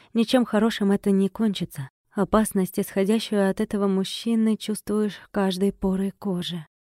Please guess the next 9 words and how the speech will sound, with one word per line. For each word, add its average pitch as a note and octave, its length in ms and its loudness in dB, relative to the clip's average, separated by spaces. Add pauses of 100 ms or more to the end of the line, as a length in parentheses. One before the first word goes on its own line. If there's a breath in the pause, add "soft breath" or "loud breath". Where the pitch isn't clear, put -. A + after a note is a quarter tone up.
(320)
Прикрываю G3+ 640 0
глаза, F#3 540 0 (400 loud breath)
пытаюсь G#3+ 540 -2
унять E3+ 300 -2
сердце. - 560 -8 (420)
Оно G#3+ 260 2
колотится G#3+ 540 -2
безумно G#3 540 0
быстро. F3+ 580 -4